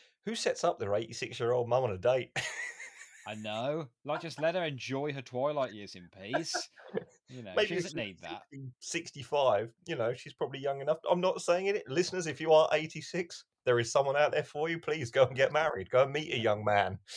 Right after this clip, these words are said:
Speaker 2: Yeah.
Speaker 1: But it just seems weird that if your mum was eighty-six, I, I mean, I can't imagine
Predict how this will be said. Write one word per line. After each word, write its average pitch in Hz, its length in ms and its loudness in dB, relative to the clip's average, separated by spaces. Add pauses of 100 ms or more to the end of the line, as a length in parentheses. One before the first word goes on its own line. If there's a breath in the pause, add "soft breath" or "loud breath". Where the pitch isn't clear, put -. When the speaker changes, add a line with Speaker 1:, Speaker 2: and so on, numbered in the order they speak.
(100)
Speaker 2:
Yeah. 76 160 -18 (300 loud breath)
Speaker 1:
But 147 200 6
it 139 160 -6
just 135 180 -4
seems 127 240 -6
weird 127 340 -2
that 113 220 2
if 123 140 -8
your 127 100 -6
mum 117 200 -2
was 107 140 -4
eighty-six, 104 800 -6
I, 101 100 0 (220)
I 104 60 -2
mean, 107 160 -6
I 98 140 2
can't 101 260 -6
imagine 98 520 -8